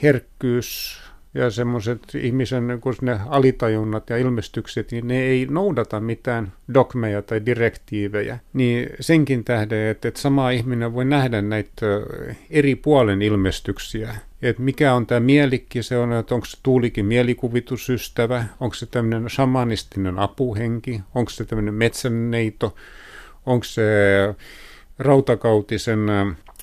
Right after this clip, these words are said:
muinaishaudan vainaja, joka kummittelee. Sitä saa sit lukija kyllä ihan rauhassa miettiä, että, että se me jätä ru-, lukija ratkaisa-, ratkaistavaksi.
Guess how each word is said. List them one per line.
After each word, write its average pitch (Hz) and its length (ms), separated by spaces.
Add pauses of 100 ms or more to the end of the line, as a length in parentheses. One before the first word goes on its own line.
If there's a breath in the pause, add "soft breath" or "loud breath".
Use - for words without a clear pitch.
(100)
muinaishaudan 101 1000 (100)
vainaja, 110 540
joka 101 300
kummittelee. 110 800 (340 loud breath)
Sitä 156 340
saa 107 180
sit 139 200
lukija 156 320
kyllä 127 200
ihan 123 200
rauhassa 95 420
miettiä, 104 540
että, 110 160
että - 100
se 127 100
me 110 140
jätä 101 240
ru-, 139 320
lukija 123 320
ratkaisa-, 110 580
ratkaistavaksi. 110 960